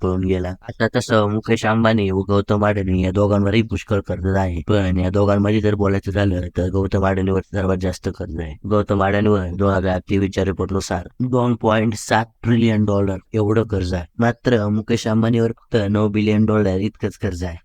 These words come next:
आता या दोघांच्या कंपन्यांचं भविष्याचं बघायचं झालं तर मुकेश अंबानीच्या कंपन्या या भविष्यावर जास्त डिपेंड आहेत. मुकेश अंबानी एका इंटरव्ह्यू मध्ये म्हटले होते की जेव्हा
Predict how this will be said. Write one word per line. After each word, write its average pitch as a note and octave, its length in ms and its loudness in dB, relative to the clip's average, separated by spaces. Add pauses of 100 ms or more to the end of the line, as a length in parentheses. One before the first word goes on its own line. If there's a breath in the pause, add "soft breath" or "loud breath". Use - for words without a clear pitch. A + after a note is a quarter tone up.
(120)
आता A2 380 0
या G#2 160 0
दोघांच्या A2+ 400 2
कंपन्यांचं A2+ 720 2
भविष्याचं G2+ 460 0
बघायचं G#2 380 2
झालं G#2+ 340 2
तर G2 120 0
मुकेश G#2 340 0
अंबानीच्या G#2 440 0
कंपन्या G2 640 0
या A2 180 2 (260)
भविष्यावर G#2+ 540 0
जास्त A2 300 0
डिपेंड G2 380 0
आहेत. F#2+ 220 -6
मुकेश G2 300 0
अंबानी G#2 400 2
एका G#2+ 220 0
इंटरव्ह्यू G#2 360 2
मध्ये G#2+ 200 2
म्हटले G#2 220 2
होते G2+ 340 2 (100)
की F#2+ 100 -2
जेव्हा G2+ 400 2